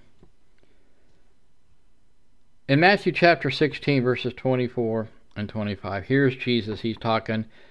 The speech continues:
uh, to his disciples. "If any, anyone wishes to come after me, let him deny himself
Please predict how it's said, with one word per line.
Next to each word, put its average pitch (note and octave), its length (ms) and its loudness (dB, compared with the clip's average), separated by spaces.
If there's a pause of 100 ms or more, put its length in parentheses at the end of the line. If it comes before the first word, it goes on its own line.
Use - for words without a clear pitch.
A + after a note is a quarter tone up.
(320)
uh, A2 140 -4
to - 140 2
his A#2+ 160 4
disciples. G#2+ 580 2
"If A2+ 160 0
any, F3 300 2 (180)
anyone G#3+ 560 2
wishes C3+ 460 2
to - 180 -6
come C#3 480 2 (540)
after C3 420 0
me, G2+ 400 0 (720)
let D3 300 6
him D#3 240 4
deny A#2+ 460 4
himself C#3+ 640 0